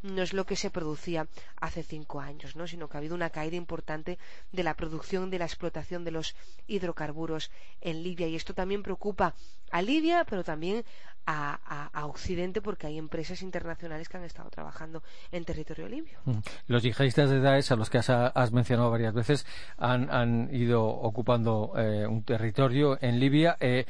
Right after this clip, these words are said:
Speaker 2: ¿ahora mismo están ganando terreno? ¿Qué parte de Libia, ah, ocupan, aunque ya has citado varias zonas?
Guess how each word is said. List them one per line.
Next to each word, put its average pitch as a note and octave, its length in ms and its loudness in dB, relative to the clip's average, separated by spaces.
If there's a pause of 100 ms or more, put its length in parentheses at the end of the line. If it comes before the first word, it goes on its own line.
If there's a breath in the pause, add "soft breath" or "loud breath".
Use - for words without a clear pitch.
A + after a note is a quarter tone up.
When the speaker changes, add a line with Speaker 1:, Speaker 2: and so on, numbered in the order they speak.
(380 loud breath)
Speaker 2:
¿ahora C3+ 220 6
mismo D#3+ 240 4
están C#3+ 240 4
ganando D3 320 4
terreno? G3+ 760 4
¿Qué C#3+ 120 6
parte C#3 320 6
de C3+ 100 6
Libia, C3 680 6
ah, B2 260 6
ocupan, E3+ 540 4
aunque C3+ 220 4
ya C#3 100 4
has - 80 2
citado C3 540 2 (320 loud breath)
varias B2+ 320 2
zonas? C3 480 0